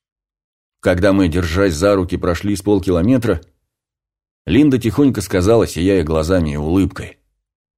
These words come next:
«Спасибо, Теодор. Ты замечательно придумал, как будто и нет войны». Но... Тут уж пришлось остановиться под ёлкой. И не на минутку. Да и потом останавливались под елями частенько.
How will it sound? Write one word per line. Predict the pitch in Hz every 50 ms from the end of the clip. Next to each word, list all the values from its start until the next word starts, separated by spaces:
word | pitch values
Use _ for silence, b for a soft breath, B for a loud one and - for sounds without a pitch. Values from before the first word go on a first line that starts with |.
| _ _ _ _ _ _ _ _ _ _ _ _ _ _
«Спасибо, | - - - 101 90 - 123 113 104 90
Теодор. | - 95 92 90 87 92 85 76 - - _ _ _ _ _ _ _ _ _ _ _ _
Ты | - 107
замечательно | 101 117 127 123 - 160 139 113 113 107 107 98
придумал, | 95 98 107 104 131 131 104 85 76 -
как | - - 82 78
будто | 87 104 101 - - - 98
и | 104 104
нет | 104 110 110 98 -
войны». | 87 87 82 80 80 80 78 69 - _ _ _ _ _ _ _ _ _ _ _ _ _ _ _ _ _ _ _ _ _ _ _ _ _ _ _ _ _
Но... | - 78 101 110 - - _ _ _ _ _ _ _ _ _ _ _ _ _ _ _ _ _ _ _ _ _ _ _
Тут | - 85 87 -
уж | 110 -
пришлось | - 104 92 90 - - 90 90 - 90
остановиться | 82 - - 92 98 98 85 80 78 - - -
под | 87 - 60 57
ёлкой. | 62 69 69 62 - - - - - _ _ _ _ _ _ _ _ _ -
И | - 85
не | 90 87 85
на | 82
минутку. | 78 78 71 62 58 55 - - - - - _ _ _ _ _ _ _ _ _ _ _ _ _ _ _ _ _ _ _ _ _ _
Да | 69 73
и | 87
потом | 92 139 143 - 202 196 185
останавливались | 156 - - 123 110 123 135 135 127 113 104 90 82 76 -
под | - 73 71 65
елями | 69 76 95 85 78 76 71
частенько. | 65 - 87 85 - - - 67 57 60 - - -